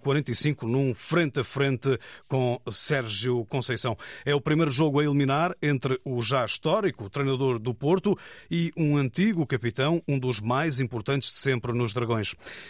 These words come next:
Antena um escutou um presidente que esteve no início da carreira dos dois treinadores, Isidoro Sousa, no Olhanense, e o Porto não podia estar em melhores mãos.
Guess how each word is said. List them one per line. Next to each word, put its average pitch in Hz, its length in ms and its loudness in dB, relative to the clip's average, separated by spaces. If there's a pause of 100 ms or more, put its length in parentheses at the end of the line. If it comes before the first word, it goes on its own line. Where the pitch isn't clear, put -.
(140)
Antena 135 260 2
um 165 160 4
escutou 180 560 2
um 170 140 0
presidente 147 520 0
que - 60 -8
esteve 185 300 2
no 170 120 6
início 180 320 2
da 151 120 0
carreira 175 360 2
dos 151 160 2
dois 180 220 2
treinadores, 160 520 2 (380)
Isidoro 190 400 4
Sousa, 117 440 2 (120)
no 156 200 4
Olhanense, 160 500 2 (240)
e 147 100 2
o 190 60 4
Porto 185 460 2 (260)
não 175 340 4
podia 180 320 2
estar 120 380 0 (300)
em 139 100 4
melhores 120 240 2
mãos. 104 340 -4